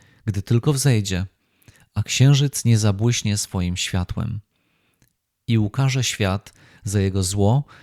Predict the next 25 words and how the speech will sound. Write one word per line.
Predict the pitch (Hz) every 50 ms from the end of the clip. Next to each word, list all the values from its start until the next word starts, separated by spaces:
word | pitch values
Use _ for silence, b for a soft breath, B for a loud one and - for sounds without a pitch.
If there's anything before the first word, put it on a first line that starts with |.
| B B B _
i | - 117 113 120 131 127 -
niegodziwych | 113 110 110 104 107 98 101 123 117 113 113 120 117 - -
za | 117 98 101 95
ich | 95 92 -
nieprawość". | 110 101 - - 101 92 87 87 87 87 - - - B B B B B B B
Zobaczcie, | - 110 104 107 104 - - - - - - - -
mamy | 104 104 107 110 107
tutaj | - 127 120 - 117 107 101 101 98 104 b b b b
gwiazdy | - 95 104 98 104 107 - 117 107
nieba | 101 98 98 92 92 95 101 123 135 - _ _
i | - 107 -
konstelacje | - 113 117 120 - - 113 101 101 104 - - 107
nie | 98 98 98
będą | 92 107 110 110 107 104
jaśniały | 104 98 95 - - - 98 98 110 110
swoim | - - - 104 104 107
światłem, | - - - 85 80 - - 92 98 117 123 B B B B B -
słońce | - - 117 123 143 147 - 147
się | - - 135
zaćmi, | 107 107 98 90 90 - - 95 98 113
księżyc | - - - 120 139 151 147 135 110 - -
nie | 117 113 110
zabłyśnie | 107 110 98 104 127 151 143 - 135 117
swoim | 110 - - 120 117 117 120
światłem. | - - - 95 85 - - 107 110 127 147